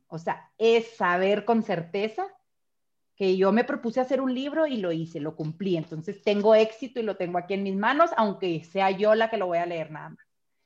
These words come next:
Entonces, si alguien lo quiere hacer, hay miles de maneras ya ahorita como bien fáciles de, pues, de contactar, eh, te digo, a un editorial que te lo haga bonito, que te le corrija ortografía, estilo,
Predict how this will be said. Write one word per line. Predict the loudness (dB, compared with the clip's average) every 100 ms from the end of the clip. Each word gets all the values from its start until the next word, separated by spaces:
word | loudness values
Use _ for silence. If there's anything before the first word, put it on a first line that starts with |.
| _
Entonces, | -10 -4 -2 -2 -6 _ _ _ _ _ _ _ _ _ _ _ _ _ _
si | _ 4
alguien | 6 6 4 0
lo | 0
quiere | 0 0
hacer, | 0 -2 -6 -4
hay | -2 2
miles | 2 2 0
de | 0
maneras | -2 -2 -4 0
ya | 0
ahorita | 0 -2 -8 -6
como | -4 -4
bien | -2 -4
fáciles | -2 0 0 -2 -4 -4 -2
de, | -2 -2 -4 -8 -16 _ _ _
pues, | -6 -4
de | -4
contactar, | -6 -6 -8 -6 -4 0
eh, | 0 -2 -6 -14 -6
te |
digo, | -2 0 2
a |
un | 0 0
editorial | -2 -2 -2 -2 -2
que | -4
te | -4
lo | -2
haga | 0 0
bonito, | -2 -4 -6 -8
que | -8
te | -8
le | -10 -10
corrija | -12 -12 -8 -2 -2 -2 -6
ortografía, | -6 -4 -6 -4 -4 -4
estilo, | -6 -8 -4 -2 -2